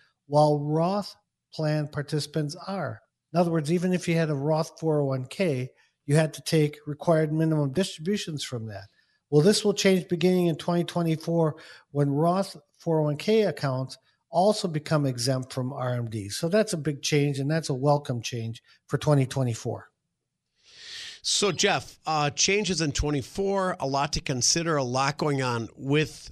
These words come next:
Speaker 2: everybody's retirement plan. What I said earlier, you would agree with, right? Let's say you're mid-fifties, don't have much going. It's never too late.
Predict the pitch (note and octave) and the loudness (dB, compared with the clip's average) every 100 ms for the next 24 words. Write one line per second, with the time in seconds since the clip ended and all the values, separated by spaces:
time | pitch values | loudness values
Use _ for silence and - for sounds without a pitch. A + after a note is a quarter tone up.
0 | - - E3 G3+ D#3+ C#3 A#2+ C3 D3+ D3+ | -10 -2 0 2 0 0 -2 0 2 2
1 | B2+ A#2+ - C3 A#2+ A2+ - - - - | 0 -2 -2 -2 0 -2 -6 -16 -18 -8
2 | E3+ F3+ G#3 - A#3 E3+ E3+ F#3 F#3 F3 | -2 0 2 2 2 0 0 2 0 0
3 | C#3+ D3 C#3+ G#2 A2 B2+ C#3+ B2 B2+ D3+ | 0 2 2 0 -2 0 -2 -2 0 -2
4 | D#3 D#3+ - F#3 C#3 C#3+ C#3 - E3+ - | -2 2 2 4 2 2 0 -2 -2 0
5 | F3+ F3+ E3 - - _ - G3 G#3+ A3 | 0 4 4 2 -6 _ -20 -20 -14 -8
6 | F3 F#3 F3 D#3 C3+ C3+ - - C#3+ D#3 | 0 2 2 0 0 0 0 0 0 0
7 | G#3 B3 C#4 C#4+ D4+ - - G1+ E3+ - | 0 0 -2 -2 -6 -8 -10 -6 0 2
8 | F#3+ G3 - G3 D3+ G3 | 2 0 0 0 0 0